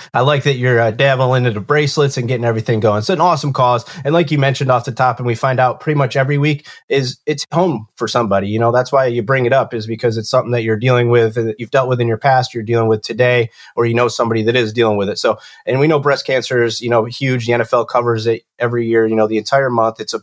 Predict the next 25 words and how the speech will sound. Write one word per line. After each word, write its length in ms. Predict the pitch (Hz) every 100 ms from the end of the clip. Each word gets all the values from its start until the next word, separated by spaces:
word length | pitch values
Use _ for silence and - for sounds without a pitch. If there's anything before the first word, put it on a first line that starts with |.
| _
big 240 | 139 131
thing. 280 | - 120 113
It's 160 | 110 -
not 180 | 120
going 260 | 120 117 117
away. 440 | 113 107 104 104 - - _
You 80 | 110
know, 260 | 110 107
our 140 | 98 101
moms, 420 | 117 120 117 110
our 100 | 95
sisters, 460 | - 113 - 110
our 140 | 107 104
wives, 420 | 113 110 107 101
everybody's 460 | 104 110 107 104 117
had 140 | 104
to 60 | 98
deal 220 | 107 104
with 140 | 104
it, 80 | 101
or 100 | 101
somebody 320 | - 117 104
you 80 | 101
know. 180 | 98 85
So 220 | - 101